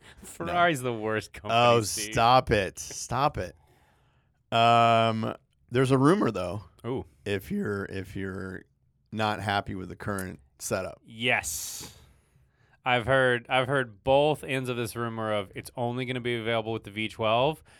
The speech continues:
Speaker 1: but last year a, uh, a journalist I trust a lot,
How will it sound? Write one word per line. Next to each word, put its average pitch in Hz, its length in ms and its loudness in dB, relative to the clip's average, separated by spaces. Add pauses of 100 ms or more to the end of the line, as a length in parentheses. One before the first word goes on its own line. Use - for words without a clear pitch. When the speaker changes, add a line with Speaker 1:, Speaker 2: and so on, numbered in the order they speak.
(160)
Speaker 1:
but 117 120 -2
last 113 460 2
year 107 380 -2
a, 104 500 -4
uh, 98 360 -4
a 110 80 -6
journalist 127 420 -4
I 107 80 -4
trust - 320 -4
a 113 100 -14
lot, 92 600 -2